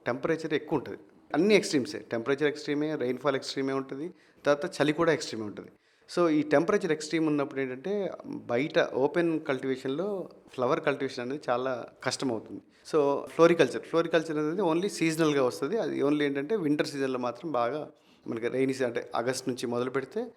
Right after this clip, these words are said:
జనవరి, ఫిబ్రవరి వరకు బాగుంటది. ఆ తర్వాత మాత్రం మనం ఫ్లోరికల్చర్ బయట చేసే ఆస్కారం ఉండదు. So ఈ టైంలో మనం ముఖ్యంగా చామంతి కానీ బంతి కానీ ఈ రెండిటి కూడా ఈ టైంలో, ఆ, సీజనల్ కాబట్టి ఈ సీజన్లో బాగా వస్తాయి. అదే కాకుండా ఇంకోటి ఏంటంటే బంతి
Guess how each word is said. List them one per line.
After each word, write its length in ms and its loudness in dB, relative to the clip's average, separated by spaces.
జనవరి, 520 4
ఫిబ్రవరి 380 6
వరకు 540 0
బాగుంటది. 540 2
ఆ 60 0
తర్వాత 280 2
మాత్రం 300 0
మనం 180 -4
ఫ్లోరికల్చర్ 720 0
బయట 360 2
చేసే 140 -2
ఆస్కారం 400 0
ఉండదు. 280 2
So 160 4
ఈ 200 -8
టైంలో 400 0
మనం 300 -2
ముఖ్యంగా 440 -2
చామంతి 320 2
కానీ 340 -2
బంతి 320 -2
కానీ 260 -6
ఈ 100 0
రెండిటి 340 2
కూడా 340 -2
ఈ 200 -6
టైంలో, 540 0
ఆ, 100 0
సీజనల్ 400 0
కాబట్టి 300 0
ఈ 80 -2
సీజన్లో 340 0
బాగా 200 2
వస్తాయి. 300 -6
అదే 200 4
కాకుండా 340 2
ఇంకోటి 220 -2
ఏంటంటే 240 -4
బంతి 540 0